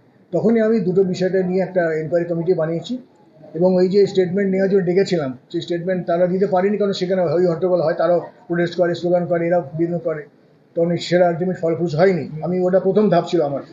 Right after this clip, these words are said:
যে আমি ডেকে ছাত্রদের কাছ থেকে আমি স্টেটমেন্ট নেব, সেটা করতে পারিনি। এ-, আমি তারপর আমি, আহ, যে কমিটি বানালাম, সেই কমিটির মেম্বারদের দিয়ে তাদের জানালাম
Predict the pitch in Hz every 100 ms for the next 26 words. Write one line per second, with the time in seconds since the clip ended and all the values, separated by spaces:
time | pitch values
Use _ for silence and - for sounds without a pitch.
0 | - - - 165 180 185 175 175 214 233
1 | 165 165 165 156 156 185 156 170 180 175
2 | 180 175 165 131 - - _ _ _ -
3 | 156 175 185 175 180 170 143 120 - _
4 | - _ _ - 180 190 170 175 196 190
5 | 180 175 160 180 175 175 180 175 165 160
6 | 160 160 156 165 175 180 190 175 165 151
7 | 156 - - - 160 175 180 180 175 175
8 | 175 165 170 165 170 175 180 175 180 185
9 | 196